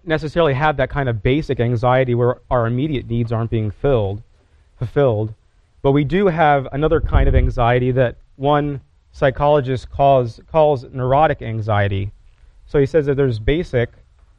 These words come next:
and neurotic anxiety. Uh, this author, Richard Beck, describes it this way. He says that feelings of insecurity, low self-esteem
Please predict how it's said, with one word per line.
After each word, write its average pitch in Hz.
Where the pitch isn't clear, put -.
and 131
neurotic 131
anxiety. 123
Uh, 131
this 143
author, 151
Richard 139
Beck, 143
describes 127
it 120
this 147
way. 120
He 123
says 135
that 120
feelings 175
of 151
insecurity, 156
low 143
self-esteem 139